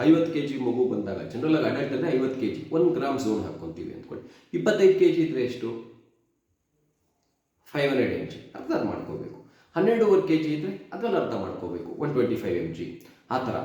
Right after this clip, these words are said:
ಡೋಸೇಜ್ನ ಅಡ್ಜಸ್ಟ್ ಮಾಡ್ಕೊಳ್ಳೋದು ಸಮೇತ ಇಂಪಾರ್ಟೆಂಟ್ ಆಗ್ತದೆ. ಸಿ, ಒಂದೊಂದ್ಸತಿ ಏನಾಗ್ಬಿಡುತ್ತೆ, ಡಾಕ್ಟರ್ ಏನು ಬರ್ದಿರ್ತಾರೆ ನೋಡ್ಬೇಕು, ಆಮೇಲೆ ಕಾಮನ್ ಸೆನ್ಸ್ ಇರಬೇಕು, ಎಷ್ಟು ಮಗುಗೆ ನಾನು ಎಷ್ಟು ಕೊಡ್ಬೇಕು ಅಂತ.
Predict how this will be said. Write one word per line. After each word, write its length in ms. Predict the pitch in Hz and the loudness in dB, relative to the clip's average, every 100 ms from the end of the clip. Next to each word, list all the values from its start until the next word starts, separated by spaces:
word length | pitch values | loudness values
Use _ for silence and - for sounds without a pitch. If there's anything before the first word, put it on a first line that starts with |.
| - - | -6 4
ಡೋಸೇಜ್ನ 540 | 156 180 180 160 - | 6 6 4 4 2
ಅಡ್ಜಸ್ಟ್ 500 | - 107 123 127 123 | -4 -4 0 0 0
ಮಾಡ್ಕೊಳ್ಳೋದು 460 | 104 98 113 113 107 | -6 -4 -4 -4 -6
ಸಮೇತ 300 | 101 98 - | -8 -8 -6
ಇಂಪಾರ್ಟೆಂಟ್ 640 | 90 82 82 85 80 80 | -6 -6 -10 -10 -10 -12
ಆಗ್ತದೆ. 600 | 73 - 76 73 - - - | -14 -14 -12 -12 -16 -14 -4
ಸಿ, 260 | 117 98 | -2 -2
ಒಂದೊಂದ್ಸತಿ 440 | 101 123 - 160 151 | -2 -2 -2 2 2
ಏನಾಗ್ಬಿಡುತ್ತೆ, 920 | 151 147 143 131 135 170 - - - 101 | 4 2 0 -2 -2 -2 -4 -10 -14 -6
ಡಾಕ್ಟರ್ 320 | 113 113 120 | -6 -4 0
ಏನು 180 | 151 151 | 2 2
ಬರ್ದಿರ್ತಾರೆ 520 | 135 131 131 127 - | 0 -2 -4 -4 -4
ನೋಡ್ಬೇಕು, 440 | 113 104 98 98 | -2 -2 -4 -4
ಆಮೇಲೆ 220 | 170 180 - - - | -2 -4 -6 -12 -8
ಕಾಮನ್ 280 | 156 196 | -4 -2
ಸೆನ್ಸ್ 260 | 185 151 - | -2 -2 -4
ಇರಬೇಕು, 380 | 98 90 - - | -6 -8 -12 -10
ಎಷ್ಟು 300 | 107 107 151 | -10 -8 -6
ಮಗುಗೆ 260 | 151 113 - | -4 -4 -4
ನಾನು 120 | 110 | -4
ಎಷ್ಟು 220 | - - | -4 -6
ಕೊಡ್ಬೇಕು 420 | - 98 98 - | -6 -4 -6 -8
ಅಂತ. 180 | - | -12